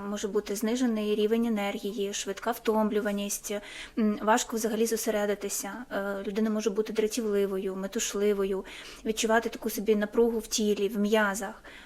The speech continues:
Е, погано спати, сон такий поверхневий, нестабільний, часто прокидатися, можуть снитися якісь жахіття.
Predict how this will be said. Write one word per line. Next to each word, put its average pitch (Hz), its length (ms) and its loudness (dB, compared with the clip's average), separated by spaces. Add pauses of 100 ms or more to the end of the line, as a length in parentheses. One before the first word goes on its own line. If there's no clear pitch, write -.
(220)
Е, 202 220 2
погано 240 340 4
спати, 196 520 -2
сон 208 240 -4
такий 208 200 -4
поверхневий, 196 680 -2
нестабільний, 196 720 -2
часто - 340 -6
прокидатися, 202 880 -2
можуть 202 260 -6
снитися 202 480 -2
якісь 202 340 -2
жахіття. 208 560 -4